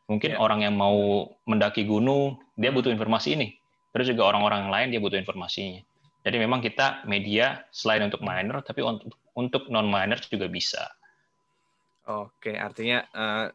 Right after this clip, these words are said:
Speaker 2: saat ini teman-teman, eh, dunia tambang udah sangat, eh, berkembang, sudah skalanya sudah jauh lebih, eh, luas, merambah,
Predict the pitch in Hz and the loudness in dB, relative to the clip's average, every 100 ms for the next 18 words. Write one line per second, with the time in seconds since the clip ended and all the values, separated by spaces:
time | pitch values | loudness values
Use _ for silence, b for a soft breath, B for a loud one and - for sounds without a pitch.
0 | _ - 113 113 117 131 127 120 117 131 | _ -6 -6 -4 -4 -4 -2 -4 -2 -2
1 | 139 113 117 113 113 110 117 113 113 110 | -2 -4 -2 0 0 0 -2 0 0 0
2 | 113 127 120 113 110 - - 113 117 117 | 0 0 0 0 -2 -4 -6 -6 -4 -6
3 | - 117 110 107 110 110 _ _ _ b | -8 -6 -4 -4 -4 -8 _ _ _ b
4 | b b b _ 123 117 117 113 117 165 | b b b _ -10 -6 -4 0 0 0
5 | 208 _ _ - 113 104 104 104 110 - | -6 _ _ -20 -8 -4 -4 -6 -8 -4
6 | 110 107 110 117 117 113 113 110 113 107 | 0 0 0 -2 -4 -4 -4 -4 -2 -2
7 | 113 117 110 120 113 - - 104 104 104 | -2 -4 -6 -6 -10 -10 -10 -4 -4 -4
8 | 104 - 101 104 127 - 113 107 101 104 | -6 -6 -6 -4 -4 -8 -6 -4 -4 -6